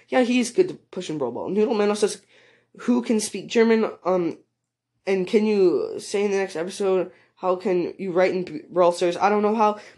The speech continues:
but when I invite you, I'll send you this pin, and I think you know my name, blah, blah, blah. And thanks, you added my brother, yep. So basically, you have to set your name to, like, or you have to set your name to above eighteen or something, and then you can chat.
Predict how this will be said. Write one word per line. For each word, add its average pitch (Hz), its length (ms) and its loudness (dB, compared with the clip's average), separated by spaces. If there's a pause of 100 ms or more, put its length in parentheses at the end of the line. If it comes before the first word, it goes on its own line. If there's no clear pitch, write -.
but 190 80 0
when 208 180 4
I 208 120 2
invite 196 420 2
you, 214 180 2
I'll 202 120 2
send 208 200 -4
you 190 120 -4
this 185 220 2
pin, 190 220 -6
and 175 140 -4
I 190 80 -2
think 180 240 -6
you 170 60 -14
know 160 120 -2
my 156 140 -2
name, 160 200 -2
blah, 156 120 0
blah, 151 80 0
blah. 151 240 -2 (260)
And 156 80 -16
thanks, 175 300 -4
you 180 140 0
added 175 180 2
my 151 120 -4
brother, 208 560 0
yep. 180 480 -2 (200)
So - 200 -2
basically, 247 440 2
you 226 120 4
have 208 140 2
to 208 80 -2
set 208 220 0
your 175 100 2
name 175 260 0
to, 175 120 -6
like, 151 320 -2
or 175 120 2
you 190 240 -2
have 208 120 2
to 220 80 -6
set - 220 -4
your 190 120 -2
name 160 240 -4
to 175 140 -8
above 156 340 -2
eighteen 139 380 -4
or 139 60 -4
something, 143 380 -6
and 151 100 -2
then 156 100 -2
you 156 80 -2
can 156 160 -6
chat. 151 360 0